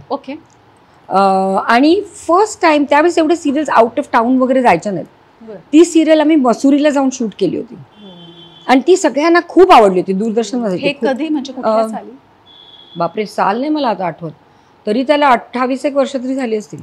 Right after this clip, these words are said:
Speaker 1: ओ, बरं.
Speaker 2: पण अठ्ठावीस तरी वर्ष झाली असतील त्या
Speaker 1: बरं.
Speaker 2: गोष्टीला. साल नाही मला आठवत, पण खूपच वर्ष झाली त्याला.
Speaker 1: हम्म.
Speaker 2: तर, अ,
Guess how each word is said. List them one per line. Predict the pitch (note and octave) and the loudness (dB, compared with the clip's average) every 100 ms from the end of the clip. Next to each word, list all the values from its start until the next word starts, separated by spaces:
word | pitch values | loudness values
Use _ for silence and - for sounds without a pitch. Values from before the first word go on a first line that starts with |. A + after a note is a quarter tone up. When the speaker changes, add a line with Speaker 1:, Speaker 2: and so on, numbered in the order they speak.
| C#3 | -14
Speaker 1:
ओ, | A#3+ _ _ _ G#3+ | -16 _ _ _ _
बरं. | G#3+ G3+ _ _ _ G3+ | -20 -20 _ _ _ -10
Speaker 2:
पण | F3+ F3 _ - - G#3 G3 - - - | -10 -10 _ -20 -20 -20 -20 -20 -20 -16
अठ्ठावीस | F3+ - G#3 G3+ G#3+ | -14 -8 -8 -6 -6
तरी | G#3 | -6
वर्ष | F#3 - | -6 -10
झाली | F3 D#3 | -12 -14
असतील | - C4+ | -16 -20
त्या | A#3+ | -20
Speaker 1:
बरं. | G#3 | -20
Speaker 2:
गोष्टीला. | G#3 - - - | -20 -20 -20 -10
साल | F3 F3+ | -6 -6
नाही | A3 | -8
मला | B3 G3+ | -10 -10
आठवत, | C#3+ D#3 | -14 -14
पण | F3 F#3 - _ _ - | -10 -10 -12 _ _ -6
खूपच | A3 C4 C4+ | 0 0 0
वर्ष | F#3+ | -2
झाली | D#3+ | -6
त्याला. | - - _ | -8 -16 _
Speaker 1:
हम्म. | - G#3 _ _ _ _ _ _ _ _ _ _ _ - | -20 -20 _ _ _ _ _ _ _ _ _ _ _ -6
Speaker 2:
तर, | A3+ A#3 B3+ | 0 2 2
अ, | C4 B3+ B3 | 2 4 4